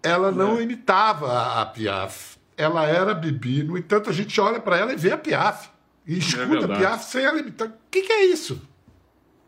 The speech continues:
Speaker 2: Sei lá. É uma, <laughs> é um mistério. <laughs> É um mistério. A Bibi era surpreendente, era uma, era realmente um gênio, né?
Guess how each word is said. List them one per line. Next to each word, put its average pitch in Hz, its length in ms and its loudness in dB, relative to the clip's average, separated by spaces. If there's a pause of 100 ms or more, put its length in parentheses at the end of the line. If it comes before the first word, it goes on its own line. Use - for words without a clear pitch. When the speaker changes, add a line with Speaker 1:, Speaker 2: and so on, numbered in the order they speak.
(460)
Speaker 2:
Sei 330 320 -8
lá. 139 320 -4 (560)
É 214 240 4
uma, 247 400 0 (640)
<laughs> 196 1200 0
é 320 60 0
um 349 60 -2
mistério. 160 580 0 (160)
<laughs> - 1160 -4 (120)
É - 120 -6
um 220 80 0
mistério. 135 580 0
A 139 60 -4
Bibi 156 400 0
era 160 240 0
surpreendente, 101 960 -6
era 120 180 -6
uma, 107 420 -6 (960)
era 160 160 -4
realmente 135 460 0
um 120 100 -2
gênio, 101 560 -2
né? 110 280 -6